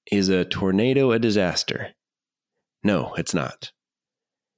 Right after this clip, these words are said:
A tornado can happen and have no impact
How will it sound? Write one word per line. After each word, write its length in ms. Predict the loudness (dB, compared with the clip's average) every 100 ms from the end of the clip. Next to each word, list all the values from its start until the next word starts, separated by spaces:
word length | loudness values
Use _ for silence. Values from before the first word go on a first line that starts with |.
| _ _ _
A 60 | -4
tornado 460 | 0 2 2 2 2
can 160 | 0
happen 480 | 0 -2 0 0 2
and 160 | 0 0
have 380 | 0 -2 -2
no 180 | 0 2
impact 560 | 0 0 -2 -6 -12